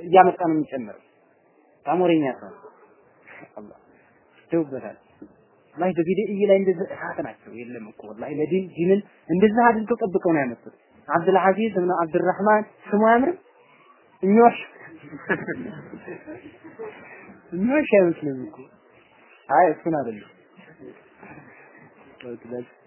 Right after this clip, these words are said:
አብዱልዓዚዝ እብኑ አብድራህማን ወቀድ ቃለ ፊህ ኢማሙ አሕመድ "እድሪብ አላ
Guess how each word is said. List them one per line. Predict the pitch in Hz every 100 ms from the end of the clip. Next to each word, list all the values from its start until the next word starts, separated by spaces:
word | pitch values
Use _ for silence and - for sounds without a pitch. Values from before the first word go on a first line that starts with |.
| _ _ - - - _ _ - - _ _ _ _ - - _
አብዱልዓዚዝ | - 170 196 202 208 240 233
እብኑ | 190 190 185 185
አብድራህማን | 160 170 185 185 196 190 151 123 _ -
ወቀድ | 185 233 220
ቃለ | 269 262
ፊህ | 233 233
ኢማሙ | 233 208 208
አሕመድ | 202 220 214 208
"እድሪብ | 226 240 269
አላ | - 180